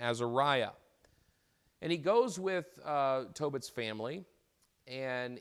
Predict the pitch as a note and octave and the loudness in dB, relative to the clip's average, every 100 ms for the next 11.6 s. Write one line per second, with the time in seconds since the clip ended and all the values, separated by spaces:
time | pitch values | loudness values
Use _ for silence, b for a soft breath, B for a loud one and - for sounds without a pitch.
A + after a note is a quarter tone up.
0 | - C3+ C3+ - - A3 G#3+ F#3 D#3+ D3+ | -12 -6 -6 -6 -6 -6 -6 -6 -6 -6
1 | D3 - - C3 C3 - B2+ A2+ B2+ C3 | -8 -8 -6 -6 -8 -12 -12 -6 -6 -6
2 | A#2+ - - - - b b b b b | -16 -20 -18 -18 -20 b b b b b
3 | B2+ A#2 C3 D3+ D3 D#3 A#2 G#2 - F#3+ | -2 2 4 2 0 -4 -6 -6 2 2
4 | D3+ A#2+ C3+ C3 A#2+ D#3 C#3+ C3+ D3+ D3+ | 2 -2 -2 -4 0 0 0 0 -2 -2
5 | C#3+ C#3+ C#3 C#3+ D3 D3 C#3+ A2+ G#2 A#2 | -6 -4 -2 -2 -2 -6 -2 -2 -2 -4
6 | D#3 _ b b b b b - A#2+ D#3 | -8 _ b b b b b 0 2 0
7 | - - - B2 D3 D3+ A2 B2 C#3 C3 | -6 -16 -4 -2 -2 -6 -6 -2 -2 0
8 | C#3 B2 B2 - - C3 A#2+ - - - | 0 0 -6 -4 -4 -4 -4 -12 -18 -14
9 | - A2 A#2+ B2 - B2 B2+ C3 A#2+ A#2 | -10 -6 -6 -6 -4 -6 -6 -10 -10 -10
10 | - A#2+ A#2+ A#2 A2 - A2 G#2+ A2 _ | -6 -4 -4 -4 -8 -8 -6 -8 -12 _
11 | - G#2+ G2+ F2+ - - | -14 -8 -8 -8 -16 -20